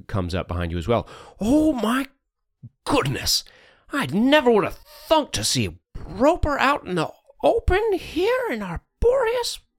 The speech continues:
What you think of that?" And you also see behind it, in this very small chamber, uh,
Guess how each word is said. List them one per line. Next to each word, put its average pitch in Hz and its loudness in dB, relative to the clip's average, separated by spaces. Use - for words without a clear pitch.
What - -8
you - -6
think - -2
of 277 6
that?" 269 -2
And 107 0
you 107 0
also 175 0
see 113 0
behind 107 -4
it, - -4
in 107 -4
this 113 -6
very 160 0
small 117 2
chamber, 117 -2
uh, 98 -2